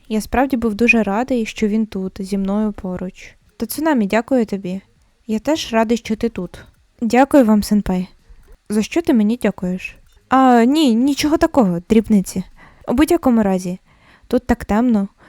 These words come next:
Ось чому з сусіднього вагону нічого не було видно. Можливо, вагони з платними місцями користуються іншим джерелом енергії? Можливо. У випадку, коли їх треба відокремити. Що ж,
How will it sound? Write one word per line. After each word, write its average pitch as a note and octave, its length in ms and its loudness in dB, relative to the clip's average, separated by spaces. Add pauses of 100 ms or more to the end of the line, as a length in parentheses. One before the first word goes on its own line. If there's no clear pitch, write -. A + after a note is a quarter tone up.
(160)
Ось D#4 200 6
чому B3+ 260 2
з A#3+ 40 -4
сусіднього A3 600 0
вагону G3+ 600 0 (300)
нічого B3+ 420 2
не A#3 100 4
було C#4 260 4
видно. G3 360 0 (460)
Можливо, D4+ 440 4
вагони A#3 380 2
з - 80 -6
платними B3 460 -2
місцями B3+ 400 -2
користуються A#3+ 640 0
іншим B3 480 -2
джерелом A#3+ 420 0
енергії? A#3+ 520 -2 (400)
Можливо. F#3+ 520 -4 (640)
У - 40 -16
випадку, E4+ 460 0
коли A#3 220 0
їх A#3 140 -2
треба A3+ 300 -4
відокремити. G3 800 -6 (420)
Що B3+ 300 2
ж, - 220 -6